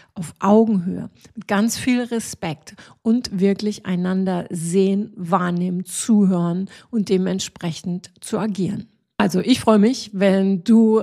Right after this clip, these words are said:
meinen YouTube-Kanal abonnierst, wenn du den Podcast abonnierst, wenn du es weitergibst. Dich kostet es überhaupt nichts. Es ist absolut kostenlos. Aber für die Pferde tust du ein,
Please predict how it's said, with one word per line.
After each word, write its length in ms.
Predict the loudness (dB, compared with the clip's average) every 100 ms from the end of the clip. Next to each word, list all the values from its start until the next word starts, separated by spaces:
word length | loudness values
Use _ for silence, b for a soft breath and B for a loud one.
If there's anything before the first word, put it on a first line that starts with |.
| 0
meinen 180 | -2 4
YouTube-Kanal 720 | 4 4 -2 -2 -2 0 0
abonnierst, 640 | -2 -2 0 0 -2 -6
wenn 240 | -8 -8 -6
du 220 | -4 -4
den 140 | -4
Podcast 500 | -2 -4 -2 -6 -4
abonnierst, 640 | -8 -4 -2 0 0 -2 -2
wenn 140 | 0
du 100 | 0
es 200 | -2 0
weitergibst. 920 | 2 2 2 2 2 0 -4 -8 0
Dich 200 | 0 2
kostet 480 | -2 -2 -6 -12 -8
es 240 | -8 -8 2
überhaupt 840 | 4 6 4 -2 -10 0 0 0
nichts. 220 | -6 -6
Es 140 | -8 -8
ist 120 | -4
absolut 500 | -4 -4 -4 -4 -4
kostenlos. 760 | -6 -4 -4 -6 -4 -2 -4 -6 B B B B _
Aber 540 | -2 0 0 -4 -6 b b
für 160 | _ -4
die 100 | -4
Pferde 760 | -4 -2 0 2 0 -2 -4 -10 -12
tust 440 | -8 -8 -10 -6
du 380 | -2 0 -2 -6 _ _
ein, 340 | -6 -4 -6